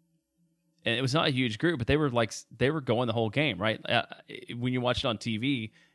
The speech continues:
in the moments when the Sporting K C fans stopped chanting, you could hear the two dozen or so, like, Austin F C fans,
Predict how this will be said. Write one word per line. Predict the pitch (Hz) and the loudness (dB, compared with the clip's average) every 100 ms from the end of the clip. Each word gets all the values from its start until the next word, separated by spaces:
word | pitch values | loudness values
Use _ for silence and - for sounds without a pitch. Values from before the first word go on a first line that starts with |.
| - | -4
in | 120 | -2
the | 110 | 2
moments | 131 131 120 | 0 0 -4
when | 110 | -6
the | |
Sporting | - 123 117 104 | -2 0 0 0
K | 117 | -2
C | - 139 147 | -2 -4 -2
fans | 110 104 - | -2 -2 -4
stopped | - 113 - | 0 0 0
chanting, | 131 143 95 101 _ _ _ - | 0 0 -2 -8 _ _ _ -10
you | 120 | -6
could | 123 | -4
hear | 113 160 120 | 0 0 0
the | 101 98 92 _ _ _ _ _ - | 0 -4 -4 _ _ _ _ _ -12
two | - 127 127 120 | -8 -6 -6 -6
dozen | 113 123 123 113 | 0 0 0 -2
or | 110 | -4
so, | - 110 107 | -4 -2 0
like, | 107 | -2
Austin | 95 113 - | 0 -2 -2
F | 110 | -8
C | - 143 | -4 -6
fans, | 160 117 98 98 101 - | -4 -4 -4 -6 -10 -14